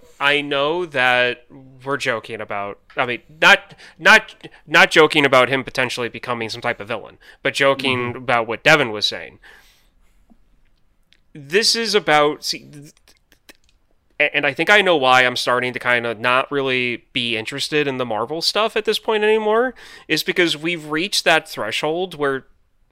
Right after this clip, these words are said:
Speaker 1: we're past the point of what I already know.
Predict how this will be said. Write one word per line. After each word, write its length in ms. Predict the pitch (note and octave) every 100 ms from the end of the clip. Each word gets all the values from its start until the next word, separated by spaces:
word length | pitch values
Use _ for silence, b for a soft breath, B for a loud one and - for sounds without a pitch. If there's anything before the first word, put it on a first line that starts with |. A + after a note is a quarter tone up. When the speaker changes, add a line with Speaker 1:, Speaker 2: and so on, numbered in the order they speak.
| _ -
Speaker 1:
we're 300 | C#3+ C#3+ D#3+
past 460 | - D3+ D3+ F#3+ -
the 80 |
point 380 | - - C#3 D3
of 100 | C3+
what 160 | A#2 B2
I 160 | A#2+ A#2+
already 300 | A2+ A2 G2+
know. 380 | F#2+ D2 B1